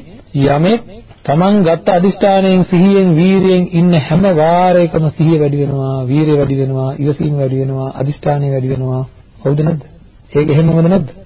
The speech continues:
හා. එහෙනම් සමාදන් වුණා නම් සීලයක් සමාදන් වෙලා ආරක්ෂා කරන හැම වෙලාවෙම අර සීමාව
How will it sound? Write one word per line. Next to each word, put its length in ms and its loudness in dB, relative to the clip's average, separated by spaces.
හා. 240 -10
එහෙනම් 400 2
සමාදන් 580 2
වුණා 300 2
නම් 200 2
සීලයක් 540 2
සමාදන් 520 0
වෙලා 280 2
ආරක්ෂා 600 0
කරන 260 0
හැම 200 0
වෙලාවෙම 540 2
අර 220 -2
සීමාව 540 2